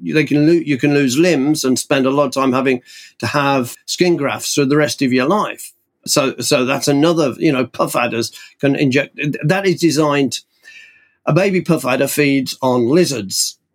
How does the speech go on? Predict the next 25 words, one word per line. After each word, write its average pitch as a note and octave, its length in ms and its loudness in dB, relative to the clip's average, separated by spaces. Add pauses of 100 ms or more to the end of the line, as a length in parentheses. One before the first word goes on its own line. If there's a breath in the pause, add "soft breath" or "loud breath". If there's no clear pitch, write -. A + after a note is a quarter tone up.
and C3 220 0
it B2+ 120 -2
has C#3 260 0
neurotoxins C#3 760 0
in B2+ 160 0
its - 140 -6
venom B2 320 0
that A#2+ 160 -4
knocks D#3 220 0
out C3 160 -2
the C3 80 -2
lizard A#2+ 340 0
before B2+ 300 -2
it B2 60 -4
gets A#2 140 -8
very A2+ 220 0
far, A#2 300 -2
and A#2 100 0
the, A2 200 -2
the A#2 120 -10 (140)
baby G#2 240 -2
puff G#2+ 260 -6
adder G2+ 180 -8
eats - 300 -8
the, G2+ 160 -10